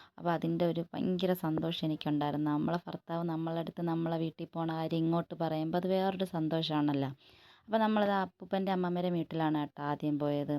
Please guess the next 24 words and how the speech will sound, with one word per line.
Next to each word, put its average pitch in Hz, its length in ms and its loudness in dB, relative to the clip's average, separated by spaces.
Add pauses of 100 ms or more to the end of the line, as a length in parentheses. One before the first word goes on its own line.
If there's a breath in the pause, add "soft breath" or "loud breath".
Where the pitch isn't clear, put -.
(120)
അപ്പോൾ 160 180 -2
താഴെ 160 240 4
നിന്ന് 160 200 2
ചേച്ചി 156 360 -6
പളനിയിലൊക്കെ 160 640 -2
പോയിട്ട് 156 340 -8
വന്നപ്പോൾ 151 380 -4
പ്രസാദം 160 460 0
കൊണ്ടുവച്ചിരുന്നു. 143 600 -2
അപ്പോൾ 160 180 -8
അത് 160 120 0
എനിക്ക് 156 300 0
വേണ്ടി 160 200 0
വച്ചിരുന്നു. 147 540 0 (640 loud breath)
അപ്പോൾ - 180 -2
അതൊക്കെ 175 240 2
കഴിച്ചിട്ടിരിക്കുകയാണ്. 160 840 -2
കാരണം 151 240 0
ആദ്യം 175 240 2
നമ്മൾ 185 220 0
അമ്മാമ്മേരെ 175 400 2
അപ്പൂപ്പൻ്റെ 170 340 0
വീട്ടിലാണ് 160 520 -2
പോവാറ്, 233 520 -2